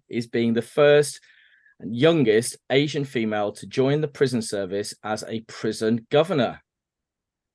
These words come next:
Not surprisingly, the very things that helped to catapult her to success, young, Asian,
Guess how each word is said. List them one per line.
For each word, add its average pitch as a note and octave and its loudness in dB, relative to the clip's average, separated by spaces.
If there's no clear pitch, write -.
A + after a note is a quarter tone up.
Not A#2+ -4
surprisingly, A#2+ 0
the G#2+ -8
very C#3+ 2
things A#2 -4
that - -6
helped - -6
to D#2+ -10
catapult - -6
her F#2+ -6
to F2+ -16
success, - -10
young, G2 -6
Asian, F#2+ -8